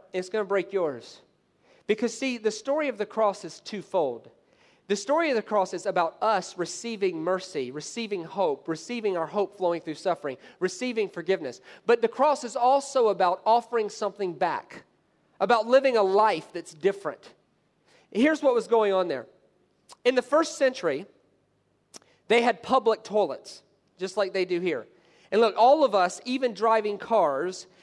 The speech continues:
have had moments where we just couldn't make it home, right? And you have to find a toilet really fast, all right? Same would have been true back then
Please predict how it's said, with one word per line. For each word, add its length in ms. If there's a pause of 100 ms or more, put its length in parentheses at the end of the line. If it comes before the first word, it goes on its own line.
(160)
have 200
had 240
moments 800 (160)
where 220
we 160
just 320
couldn't 280
make 220
it 100
home, 280 (580)
right? 240 (480)
And 140
you 80
have 80
to 80
find 340
a 20
toilet 380
really 300
fast, 540 (340)
all 80
right? 260
Same 320
would 80
have 80
been 140
true 180
back 240
then 300